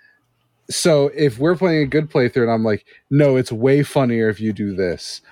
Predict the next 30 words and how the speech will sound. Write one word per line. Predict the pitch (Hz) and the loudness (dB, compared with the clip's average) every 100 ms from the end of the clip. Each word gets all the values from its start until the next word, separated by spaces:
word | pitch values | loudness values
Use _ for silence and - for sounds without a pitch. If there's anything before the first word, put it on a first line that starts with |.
| - | -2
or | 117 113 | 0 2
if | - | 2
I'm | 117 | 2
like, | 113 107 101 - _ _ _ _ _ _ _ _ - | 2 2 0 -8 _ _ _ _ _ _ _ _ -6
"P-, | - | 0
let's, | 180 180 190 | 0 2 0
let's, | 202 202 - | 0 0 -4
let's | 175 - | -4 0
do | 208 | 0
a | - | 0
quick | - 175 | -4 -4
save | - 123 98 90 104 135 | -2 0 0 -2 -6 -4
and | 127 | -2
then | 131 120 | 0 -2
try | - 135 | 0 0
both | 120 123 117 | 2 0 -2
of | 104 | -4
them." | 90 82 - _ - | -6 -10 -14 _ 0
You | 131 | 2
know | 135 | 4
what | 139 | 2
I | |
mean? | 135 135 139 - - | 0 -2 -4 -12 -4
It | 147 123 | -2 -2
spoils | - - 160 185 190 156 | -8 -4 0 2 2 2
that | 127 117 | 0 -2
something's | 143 127 131 113 | -2 0 -2 0
going | 123 117 | -2 0
to | 101 | -2
happen, | 90 110 110 139 147 160 | 0 0 0 -2 -2 -6